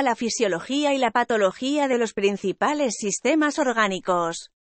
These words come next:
Dentro del ámbito de la biología, podrás conocer aspectos como los cultivos celulares, la extracción de ácidos nucleicos y proteínas, las enzimas de restricción y clonación del A D N,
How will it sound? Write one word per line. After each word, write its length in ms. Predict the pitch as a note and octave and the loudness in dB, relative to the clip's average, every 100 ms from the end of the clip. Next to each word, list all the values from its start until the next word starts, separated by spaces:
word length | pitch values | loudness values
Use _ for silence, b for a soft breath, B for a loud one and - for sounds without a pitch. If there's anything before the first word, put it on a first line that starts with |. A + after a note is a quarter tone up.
| _ _ _ _ _ _ G#3 | _ _ _ _ _ _ -2
Dentro 480 | A#3 D4+ D4 C#4+ | 2 2 2 2
del 160 | C4 B3+ | 4 4
ámbito 420 | D4+ C#4+ C4+ B3+ | 2 2 2 2
de 140 | A3+ G3+ | 2 2
la 100 | F3 | 2
biología, 720 | F#3+ F3 D#3 - A#3 G#3+ G3+ | 2 2 0 -4 2 2 2
podrás 440 | G#3+ F#3+ A3 C4+ - | 0 2 4 2 0
conocer 520 | B3+ A3+ F#3+ B3+ C4+ | -2 -2 -2 -4 -4
aspectos 600 | A3+ - E4 - D4 C4+ | -4 -4 -6 -2 -2 0
como 280 | C4+ B3 A3+ | 0 0 0
los 180 | A3+ - | -2 -4
cultivos 640 | A#3 G3 A#3+ B3+ B3 G#3+ | -6 -6 -4 0 0 0
celulares, 800 | A3+ F#3 E3 A3 E4 D#4 C#4+ - | -2 -2 0 0 0 -2 -4 -4
la 180 | A#3+ G#3 | -2 -2
extracción 800 | G3 - A3+ G3+ - A#3 D#4 C#4 | -2 -2 -2 -2 -4 0 2 4
de 140 | A#3+ | 4
ácidos 500 | D4+ - D4+ C4+ B3 | 2 0 0 0 0
nucleicos 760 | C4 - A3+ D4+ - C4 B3 | -2 0 0 0 2 2 2
y 120 | B3+ A3+ | -4 -2
proteínas, 680 | A3+ F3 F3 G#3+ E3+ E3 - | -2 0 -2 0 0 -2 -2
las 300 | - G#3+ G#3 | 0 0 0
enzimas 560 | G3+ F#3 C4+ D4+ D#4 A#3 | -4 -4 0 0 0 0
de 80 | |
restricción 720 | F#3+ F3+ F3 G#3+ G3 - B3 C#4 | 0 -2 -2 -4 -6 -2 0 0
y 60 | |
clonación 680 | A#3 G#3 F3+ D#3+ A3 B3+ C#4 | 0 0 0 -2 0 2 2
del 180 | A#3+ G#3+ | 2 2
A 100 | C#4+ | 0
D 240 | F4 D4+ | 0 0
N, 260 | C4 B3+ | 2 2